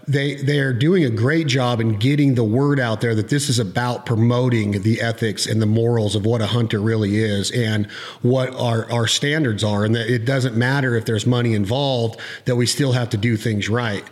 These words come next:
And they've done it with, they've done it with turkey championships. They've done it with some other different, you know, they, there's a duck championship in Augusta, Arkansas. I'm, I've never been a, a real big proponent of 'em, but as I talked to Steve and Clint on this deal,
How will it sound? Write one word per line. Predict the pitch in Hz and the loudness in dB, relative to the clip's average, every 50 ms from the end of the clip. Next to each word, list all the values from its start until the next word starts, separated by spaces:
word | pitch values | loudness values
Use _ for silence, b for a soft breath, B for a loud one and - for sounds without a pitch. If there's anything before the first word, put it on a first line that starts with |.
| B B B B B - | B B B B B -4
And | 127 127 123 120 | -2 0 0 0
they've | 131 131 117 | 0 0 0
done | 131 147 156 170 | -2 0 0 0
it | 160 151 | 0 0
with, | 147 131 - 113 131 | 0 0 -2 -4 -2
they've | 143 139 120 | -2 0 0
done | 117 139 147 | 0 0 0
it | 156 143 | 2 2
with | 143 131 - | 0 0 0
turkey | - 143 143 143 147 139 | 0 -2 -2 -2 -2 -2
championships. | - - 143 143 139 143 147 143 135 - - 147 143 143 - | -2 0 0 0 0 0 0 0 0 2 0 0 0 -2 -2
They've | 131 127 123 113 | -2 -2 -2 0
done | 127 127 131 | -2 -2 0
it | 131 127 | 0 0
with | 123 113 | 0 0
some | - - 123 117 | 0 0 0 2
other | 123 127 131 131 | 2 2 0 0
different, | 117 113 127 127 - 127 113 113 | 0 0 -2 -2 -2 -2 0 0
you | 117 | 0
know, | 117 120 | 2 2
they, | 117 117 113 | 2 0 0
there's | 107 113 123 123 120 110 113 | -2 0 0 0 0 0 0
a | 113 | -2
duck | 104 95 120 120 120 117 - | -2 0 -2 -2 -2 -4 -4
championship | - - 123 123 117 117 120 113 107 - 123 117 110 117 | -2 0 0 0 0 0 0 -2 0 0 0 0 0 0
in | 110 110 | 0 0
Augusta, | 101 120 117 117 - - - | 0 0 -2 -2 -2 -2 -2
Arkansas. | - 117 120 117 - 123 113 - 127 120 120 120 113 B B B B B B B B - | -2 -2 -2 0 -2 -2 -2 0 0 0 0 -2 -4 B B B B B B B B -4
I'm, | 151 170 160 - - | -4 -4 -4 -4 -4
I've | 151 147 | 0 2
never | 165 175 180 175 170 | 2 2 2 2 2
been | 147 156 156 147 | 2 4 2 2
a, | 127 - 131 127 | 2 0 0 2
a | 123 | 2
real | 113 120 127 139 139 | 4 4 2 2 2
big | 127 131 127 110 | 0 0 -2 0
proponent | - 113 95 117 131 147 160 151 123 | -2 -4 -2 0 0 2 2 2 2
of | 113 110 107 | 2 2 2
'em, | 117 110 | 2 2
but | 117 117 117 | 2 2 2
as | 123 123 107 120 | 0 0 0 0
I | 123 | -2
talked | 120 - 143 135 135 135 | 0 -2 -2 -2 -2 -2
to | 120 | -2
Steve | - - - 139 139 131 117 | -4 0 2 2 2 2 2
and | 110 101 | 0 -2
Clint | - - 143 139 127 123 | 0 0 0 0 0 0
on | 120 117 110 | 0 0 2
this | 120 135 123 - | 0 0 -2 -2
deal, | - 123 120 117 110 110 107 | 0 0 0 2 0 0 -2